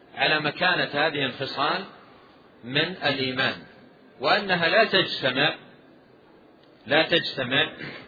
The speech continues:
إلا في حق من اجتمع فيه الإيمان. ف-، ف-،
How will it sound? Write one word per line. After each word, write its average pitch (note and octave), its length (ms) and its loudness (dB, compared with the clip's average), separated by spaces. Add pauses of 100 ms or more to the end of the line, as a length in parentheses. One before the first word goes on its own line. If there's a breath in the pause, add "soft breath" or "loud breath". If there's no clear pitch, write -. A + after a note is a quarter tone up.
(140)
إلا G#3 260 6
في F#3+ 160 0
حق G3+ 260 0
من F3+ 240 2
اجتمع D#3+ 540 4
فيه C3 240 0
الإيمان. A2 400 -2 (2500)
ف-، C3+ 60 0
ف-، C3 200 2